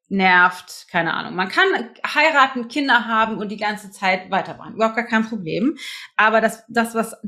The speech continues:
einige machen, ist zu sagen, alles klar, funktioniert doch nicht, Trennung. Er oder sie ist wohl doch nicht so toll, wie ich dachte.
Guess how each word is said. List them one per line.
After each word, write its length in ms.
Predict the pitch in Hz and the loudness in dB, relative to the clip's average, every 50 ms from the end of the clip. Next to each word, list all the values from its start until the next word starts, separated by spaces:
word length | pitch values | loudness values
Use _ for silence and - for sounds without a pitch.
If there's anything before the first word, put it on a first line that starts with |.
| 185 - _ _ _ - | -14 -14 _ _ _ 2
einige 380 | 285 370 440 415 339 240 233 | 2 4 4 4 4 4 4
machen, 400 | 220 214 214 214 - 233 220 226 | 4 4 2 2 0 -2 -2 -2
ist 400 | - 196 208 208 - - - _ _ - | -4 -6 -6 -8 -8 -12 -20 _ _ -18
zu 120 | - 214 202 | -14 -6 0
sagen, 280 | 185 202 196 196 190 | 2 4 4 4 2
alles 300 | - 185 180 180 175 - | 0 0 0 -2 -4 -10
klar, 440 | - - 170 165 165 165 - - _ _ _ _ _ - | -10 -6 -2 0 0 0 -2 -6 _ _ _ _ _ -4
funktioniert 500 | - 294 285 - - 254 247 247 233 220 | -2 -2 0 0 -2 -2 -2 -2 -2 -2
doch 220 | 190 196 - - | -2 -2 -2 -4
nicht, 460 | 196 185 185 190 190 - - _ _ _ _ _ _ _ _ _ _ _ _ _ _ _ _ _ _ _ _ _ _ _ _ _ _ _ _ _ _ _ | -6 -6 -6 -6 -10 -14 -20 _ _ _ _ _ _ _ _ _ _ _ _ _ _ _ _ _ _ _ _ _ _ _ _ _ _ _ _ _ _ _
Trennung. 480 | - - 170 156 151 156 175 180 185 - _ _ _ _ _ _ _ _ _ _ _ _ _ _ _ _ _ _ _ _ _ _ _ _ _ _ _ _ _ _ _ _ _ _ _ _ - | -4 -2 -2 0 0 -2 -6 -10 -12 -18 _ _ _ _ _ _ _ _ _ _ _ _ _ _ _ _ _ _ _ _ _ _ _ _ _ _ _ _ _ _ _ _ _ _ _ _ 4
Er 200 | 226 233 - 220 | 4 4 4 4
oder 160 | 214 208 190 | 2 0 -2
sie 140 | 180 196 - | -4 -8 -10
ist 220 | 208 196 - - | -12 -12 -10 -10
wohl 120 | 196 185 | -8 -6
doch 300 | 185 185 160 - - - | -4 -4 -6 -6 -8 -8
nicht 240 | 196 160 156 - - | -10 -10 -10 -10 -14
so 120 | - 165 156 | -16 -16 -16
toll, 400 | - - - 151 160 160 160 160 | -14 -10 -8 -8 -6 -8 -8 -10
wie 100 | 156 - | -14 -18
ich 160 | 190 - - | -18 -14 -10
dachte. 480 | - - - - - - - - 285 | -10 -8 -8 -10 -12 -12 -6 -4 -2